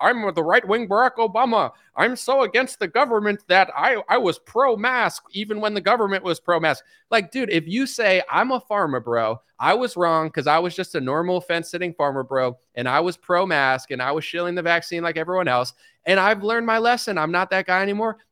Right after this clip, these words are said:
I would believe him. But if he says, "The reason I was doing it is I'm just so libertarian,"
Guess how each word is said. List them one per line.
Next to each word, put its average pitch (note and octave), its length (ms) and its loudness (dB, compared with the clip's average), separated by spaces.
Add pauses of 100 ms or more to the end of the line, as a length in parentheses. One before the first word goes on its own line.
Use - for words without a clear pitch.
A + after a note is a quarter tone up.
I F3+ 160 2
would C#4 160 0
believe A#3 320 0
him. B2+ 220 -2
But D3+ 160 0
if E3 100 -2
he B3+ 140 -2
says, G#3+ 300 -4
"The D3 160 2
reason A3 420 0
I D3 140 2
was B2+ 180 -4
doing F#3+ 360 2
it A#2+ 100 -4
is A#2+ 120 -4
I'm F3 200 4
just D#3 280 -4
so A#3 300 6
libertarian," C#3+ 760 4